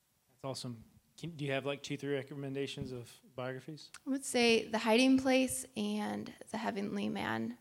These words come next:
Speaker 2: are probably on the top.
Speaker 1: So good. Yeah, um, I totally agree. Those, those biographies can be super helpful. Um, uh, but, but then again, to Caitlin's point,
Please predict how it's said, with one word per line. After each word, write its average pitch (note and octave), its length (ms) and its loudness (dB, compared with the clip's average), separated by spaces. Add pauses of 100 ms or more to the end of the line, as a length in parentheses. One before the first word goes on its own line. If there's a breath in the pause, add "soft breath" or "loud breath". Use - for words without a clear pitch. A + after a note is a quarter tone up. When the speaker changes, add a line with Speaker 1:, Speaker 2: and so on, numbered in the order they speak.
(120)
Speaker 2:
are - 80 -8
probably B3 420 -8 (1120 soft breath)
on B3 60 -10
the A3+ 80 -12
top. - 240 -10 (300)
Speaker 1:
So B2+ 220 -8
good. A2+ 200 -8 (1500)
Yeah, C#3+ 420 4
um, C3 480 -2 (300)
I C#3+ 80 -2
totally C#3 360 -4
agree. B2 300 -6
Those, B2 360 -8 (120)
those B2+ 200 -10
biographies B2 600 -6
can B2 160 -12
be A#2 160 -10
super C3 420 -8
helpful. A2+ 460 -14 (600)
Um, A#2 500 -12 (1600)
uh, C3 200 -6
but, C3+ 360 -2
but C#3+ 120 -4
then D3+ 160 0
again, C#3+ 260 -2
to - 120 -10
Caitlin's D3+ 460 -6
point, C3+ 440 -10